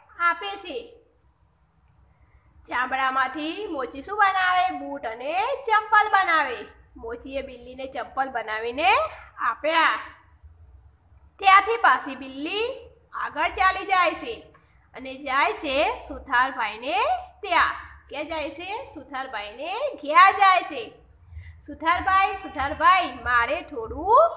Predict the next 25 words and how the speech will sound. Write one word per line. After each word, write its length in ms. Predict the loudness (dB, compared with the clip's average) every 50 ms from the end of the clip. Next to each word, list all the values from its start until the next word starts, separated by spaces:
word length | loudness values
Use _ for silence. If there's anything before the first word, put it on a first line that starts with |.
| -6 -14 -18 -18 -6 2
કામ 340 | 6 8 10 10 10 8 4
છે, 440 | -2 -4 -4 -4 -4 -4 -6 -12 -18 -20 _ _ _ _ -20 -20 -20 -12 -4
મારે 360 | 0 2 2 2 2 0 -2
થોડું 580 | -4 -4 -6 -6 -6 -4 -4 -4 0 2 6 8 8 8 6 0 -8 -12 -16 -18 -20 -20 0
કામ 400 | 8 10 10 12 12 10 8 6
છે." 320 | 2 0 0 0 0 -4 -8 -12 -18 -20 -20 _ _ _ _ _ -20 -20 _ _ _ _ _ -20 _ _ -20 -20 _ _ -20 _ _ _ _ _ -20 _ _ _ _ -20 -20 -20 -20 -20
તો 100 | -20 -18
સુથારભાઈના 760 | -18 -18 -16 -10 -6 -6 -4 -4 -4 -4 -4 -4 -6 -8 -8
ત્યાંથી 340 | -8 -8 -8 -8 -10 -12 -6
જાય 320 | -2 0 2 2 2 0
છે. 500 | -2 -4 -4 -4 -4 -4 -6 -8 -12 -16 -20 -20 -20 -20 _ _ _ -20 -20 _ -20 -20 -20 _ _ _ _ _ -20 -20 -18 -16
સુથારભાઈના 640 | -12 -6 -4 -2 -2 -2 -2 -2 -2 -2 -4 -6
ત્યાં 240 | -6 -6 -6 -6 -2
જાય 240 | 2 2 2 2 2
છે 200 | -2 -2 -2 -2
અને 180 | -2 -4 -6 -10
કહે 340 | -8 -6 -4 -4 -4 -4
છે, 180 | -4 -6 -6 -4
"મને 300 | -4 -4 -4 -6 -6 -6
એક 340 | -6 -6 -6 -8 -8 -10 -8
લાકડાની 920 | -6 -4 -4 -4 -6 -6 -8 -6 -6 -6 -6 -8 -8 -10 -10 -10 -12 -12
ગાડી 380 | -14 -14 -14 -14 -16 -16 -14 -6
બનાવી 420 | -6 -6 -2 0 0 0 4 6
આપો 320 | 8 8 8 8 6 4 4
ને, 300 | 4 2 2 0 -2